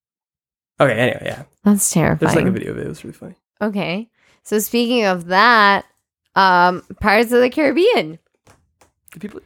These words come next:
Speaker 1: it, you have more deaths?
Speaker 2: No, but it was the last ride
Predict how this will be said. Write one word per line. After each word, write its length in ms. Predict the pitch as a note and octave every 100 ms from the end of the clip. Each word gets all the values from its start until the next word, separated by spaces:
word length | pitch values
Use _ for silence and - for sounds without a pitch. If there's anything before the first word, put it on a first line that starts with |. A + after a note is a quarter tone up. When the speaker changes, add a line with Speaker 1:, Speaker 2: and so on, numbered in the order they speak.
| _
Speaker 1:
it, 200 | - F#3+ -
you 140 | F#3+
have 100 | F#4
more 140 | A4+ F#4+
deaths? 360 | C5 - - _ _ _ _
Speaker 2:
No, 840 | F#3 G#3 G3 G3+ D#4 C#4 F3+ C3+ - _
but 280 | F#3+ A3+
it 200 | A3+ A#3 A#3
was 360 | A#3+ B3 B3+
the 140 | A#3 A#3+
last 520 | G#3+ G3+ B3+ C#4+ -
ride 680 | A#3+ G3 F3 F#3 G3 G3